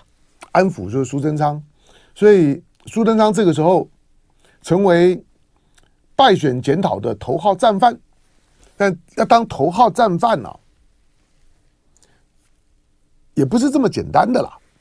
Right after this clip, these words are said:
像苏贞昌这种级数的头号战犯，基本上面你受了委-，委屈，但是一定失之东-，失之东隅啊，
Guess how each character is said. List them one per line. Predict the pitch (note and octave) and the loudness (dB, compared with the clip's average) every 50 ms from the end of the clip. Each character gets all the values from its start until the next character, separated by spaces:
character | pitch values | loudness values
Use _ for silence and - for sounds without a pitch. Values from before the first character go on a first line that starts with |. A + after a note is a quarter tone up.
| _ _ _ _ _ _ _ _ _ | _ _ _ _ _ _ _ _ _
像 | - - C4 B3 | -2 0 0 0
苏 | - C4+ C#4 | 2 0 0
贞 | C4+ C#4+ C4 | 0 0 2
昌 | C4 C4 C4 | 2 0 0
这 | A3 B3 | 0 -2
种 | F3+ C3 A#2+ - | -2 -2 -4 -6
级 | - - C3 D#3 | -6 -6 -6 -4
数 | - G#3 F3 | -2 -2 -2
的 | C3+ C3 B2 B2 | -2 -2 -2 -4
头 | - - B2 C#3+ | -2 -4 -4 -2
号 | E3+ F3 D#3 C#3 | 0 -2 -2 0
战 | - - F3 C#3+ | 2 0 0 2
犯， | C3 F#3+ E3 - _ _ _ _ _ _ _ _ _ _ _ _ _ _ _ | 0 -2 -2 -2 _ _ _ _ _ _ _ _ _ _ _ _ _ _ _
基 | - G#3+ | -8 -2
本 | G3 F3 D#3 | -2 0 2
上 | G3 G3 | 2 0
面 | F#3 F#3 F#3+ F3+ E3+ F3 - | 2 2 2 0 0 -4 -6
你 | - C#3 C3+ C3 B2 - - | -6 -4 -4 -4 -4 -6 -10
受 | _ - - A3+ | _ 0 0 2
了 | F#3+ D#3+ | 2 2
委-， | C3+ A2+ G#2 F#2+ - - - | 0 -2 -4 -8 -10 -8 -8
委 | A2+ A2 | -8 -8
屈， | G#2+ - - A3+ B3 A#3+ _ _ _ | -8 -8 -6 -6 -6 -6 _ _ _
但 | - A3 F#3+ C4+ | 0 2 2 2
是 | - - F3 E3+ C3 - _ _ _ _ _ _ _ - | 0 -2 -2 -4 -4 -4 _ _ _ _ _ _ _ -4
一 | E3+ E3 | -4 0
定 | G3+ A3+ G#3 F3+ - - _ _ _ _ _ _ _ _ _ _ _ _ _ _ _ _ _ _ _ _ | 0 0 0 0 -2 -4 _ _ _ _ _ _ _ _ _ _ _ _ _ _ _ _ _ _ _ _
失 | - - - A#3+ G#3+ | -12 -4 -2 -2 -2
之 | E3+ G#3 G#3+ | -2 -4 -2
东-， | E3+ A3+ G#3+ G#3+ G#3+ G#3 - - _ _ | 2 2 2 2 0 -4 -4 -8 _ _
失 | - - - A#3+ A#3+ | -14 -8 -2 0 0
之 | G3 F#3 A3+ | 0 0 -2
东 | E3 A#3 A3+ A3+ G#3 | -2 0 0 0 -2
隅 | C3 F#2+ E2 | -4 -4 -6
啊， | - - | -10 -14